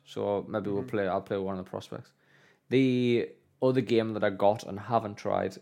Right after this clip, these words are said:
Speaker 1: is because, again, when we were talking about Sekrodan last week, um, we talked about Silent Hill too much last week, and I ended up buying the classic Silent Hill, Silent Hill One on the Vita,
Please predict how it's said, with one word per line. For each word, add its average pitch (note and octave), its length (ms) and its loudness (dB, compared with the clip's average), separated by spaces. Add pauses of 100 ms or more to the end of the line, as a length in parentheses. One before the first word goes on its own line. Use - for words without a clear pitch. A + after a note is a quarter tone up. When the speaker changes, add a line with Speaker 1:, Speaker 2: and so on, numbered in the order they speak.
(140)
Speaker 1:
is G2 360 -8 (180)
because, B2 720 2
again, A#2+ 640 2
when G#2 140 -2
we G#2+ 40 -4
were G#2 80 -4
talking G#2 300 4
about A2 400 2
Sekrodan G2 640 -2
last G#2 260 -4
week, G2+ 320 -2 (720)
um, G#2 480 2 (600)
we G#2+ 120 -4
talked C3 260 6
about A#2+ 220 4
Silent A2 380 6
Hill A#2 180 2
too A#2+ 180 2
much A#2 220 -2
last A#2+ 160 -2
week, A#2 320 0
and G#2+ 100 -4
I G#2+ 80 2
ended G#2+ 160 -2
up G#2 200 -2
buying G2 600 8 (500)
the G#2+ 60 -4
classic - 640 0
Silent G2+ 440 0
Hill, G#2+ 200 0
Silent A2 420 4
Hill G#2 220 0
One G2 320 0
on G2+ 160 -4
the G2 60 -4
Vita, G2 420 -2